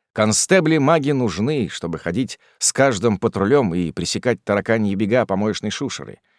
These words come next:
Эти существа имеют привычку бросаться в разные стороны и растворяться в развалинах, точно как тараканы. А маг гребёт широкой сетью,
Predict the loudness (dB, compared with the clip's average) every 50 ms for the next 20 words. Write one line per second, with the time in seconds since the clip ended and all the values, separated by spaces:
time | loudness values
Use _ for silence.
0 | _ _ _ _ _ _ 0 0 2 0 0 0 0 0 -2 -2 0 2 4 4
1 | 4 4 0 -2 _ _ _ _ -2 0 2 4 4 2 2 0 0 0 2 2
2 | 2 2 0 -2 -4 -4 -2 0 2 2 2 4 4 2 2 2 0 0 2 2
3 | 4 4 2 2 2 0 0 0 0 -2 0 2 4 4 4 4 2 2 0 0
4 | -2 _ _ -2 0 2 2 2 0 -2 0 2 2 2 2 2 0 -2 -2 0
5 | 2 0 0 2 2 2 2 2 2 0 0 -2 -4 -8 _ _ -2 -2 0 -2
6 | -4 -6 -4 -4 -4 -4 -6 _ -4 -2 -2 -2 -2 -4 -6 -8 -8 -8 -12 -18
7 | _ _ _ _ _ _ _ _ -2 2 2 4 4 6 6 4 4 2 -4 -16
8 | _ _ _ _ _ -10 -4 0 2 2 4 6 4 4 4 2 0 0 2 2
9 | 2 0 -2 -4 -6 -6 -8 -8 -10 -12 -16 -18 -20